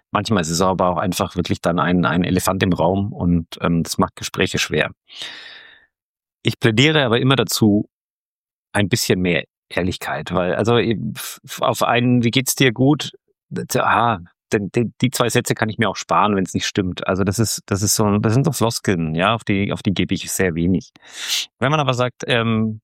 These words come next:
„Wie geht's dir?“ „Ja, es war schon besser“ oder „Ja, es war, ist eine anstrengende Zeit“ oder „Ja, ich hab schmerzlich gerade nicht die beste Phase.“ So, ich, ich find das auch ehrlich und,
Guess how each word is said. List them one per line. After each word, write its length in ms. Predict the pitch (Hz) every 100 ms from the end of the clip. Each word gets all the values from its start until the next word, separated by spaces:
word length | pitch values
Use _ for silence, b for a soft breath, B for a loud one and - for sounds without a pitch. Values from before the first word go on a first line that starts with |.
| -
„Wie 80 | 107
geht's 220 | 120 -
dir?“ 340 | 151 113 110 B B B B B B -
„Ja, 220 | 127 156
es 100 | 139
war 100 | 123
schon 140 | 117 117
besser“ 580 | 123 - 117 113 113 101
oder 280 | 110 104 107
„Ja, 460 | 110 110 110 110
es 140 | 101 104
war, 340 | 101 101 101 - -
ist 220 | 104 -
eine 180 | 107 92
anstrengende 420 | 107 - 101 98
Zeit“ 540 | - 123 107 110 104
oder 180 | - 101
„Ja, 400 | 98 98 101 101
ich 160 | 98 - _ - _ 120 -
hab 320 | - 107 -
schmerzlich 440 | - 107 107 110 -
gerade 420 | 92 95 98 98
nicht 200 | 98 -
die 80 | -
beste 260 | 101 107
Phase.“ 480 | - 90 92 - 95
So, 120 | 120
ich, 160 | 127 -
ich 100 | -
find 220 | - 151
das 120 | - -
auch 200 | 135 131
ehrlich 460 | 131 120 120 113 -
und, 340 | 117 113 -